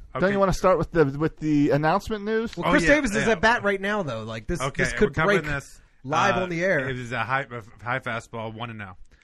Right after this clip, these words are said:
Speaker 2: Uh, but yeah,
Speaker 1: I
Speaker 2: Josh.
Speaker 1: did think Chris Davis was gonna break it the other day when he was up with the bases loaded.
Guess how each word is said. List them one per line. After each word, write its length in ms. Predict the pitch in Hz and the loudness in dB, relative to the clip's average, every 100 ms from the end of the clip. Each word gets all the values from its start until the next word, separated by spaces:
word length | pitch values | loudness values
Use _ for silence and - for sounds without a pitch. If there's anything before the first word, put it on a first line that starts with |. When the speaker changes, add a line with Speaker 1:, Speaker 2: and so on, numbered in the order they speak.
| _ - | _ -6
Speaker 2:
Uh, 140 | 135 | -4
but 160 | 131 196 | -2 0
yeah, 120 | 233 170 | 0 2
Speaker 1:
I 100 | 139 | 4
Speaker 2:
Josh. 80 | 143 | 4
Speaker 1:
did 220 | 180 202 | 4 2
think 240 | 160 123 - | 0 -2 -4
Chris 240 | 135 117 | -6 -4
Davis 360 | 123 117 107 - | 0 0 0 -4
was 140 | 104 | -6
gonna 220 | 110 101 | -4 -6
break 260 | 92 107 101 | -2 -2 -2
it 60 | 95 | -2
the 80 | 107 | 0
other 140 | 101 | 0
day 200 | 92 117 | 2 2
when 140 | 113 107 | 2 0
he 100 | 113 | -2
was 140 | 95 | 0
up 100 | 117 | 0
with 100 | 80 | -2
the 80 | 104 | -4
bases 380 | 110 117 117 107 | -2 0 -4 -4
loaded. 380 | 120 135 143 | -2 0 -2